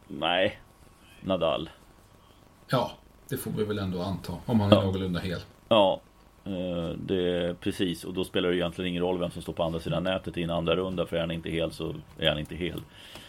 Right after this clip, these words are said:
Speaker 1: Eh,
Speaker 2: Nej.
Speaker 1: så att, nej, men det, där är det väl, eh, så. Ska vi, ska vi ta oss, vem,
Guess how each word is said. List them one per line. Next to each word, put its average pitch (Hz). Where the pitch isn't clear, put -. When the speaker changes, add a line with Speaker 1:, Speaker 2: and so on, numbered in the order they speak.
Speaker 1:
Eh, 85
Speaker 2:
Nej. -
Speaker 1:
så -
att, -
nej, 104
men 101
det, 98
där 107
är 98
det 95
väl, 98
eh, 80
så. 87
Ska 113
vi, 107
ska 135
vi 120
ta 107
oss, 156
vem, 139